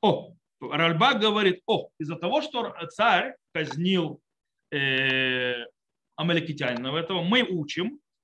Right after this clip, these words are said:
что есть запрещено, это, это счит-,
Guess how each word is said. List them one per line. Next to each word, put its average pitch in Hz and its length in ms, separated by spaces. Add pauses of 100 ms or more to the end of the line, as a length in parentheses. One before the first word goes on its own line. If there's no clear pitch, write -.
(360)
что - 320
есть 220 400
запрещено, 277 920
это, 233 280 (140)
это 240 220
счит-, 190 220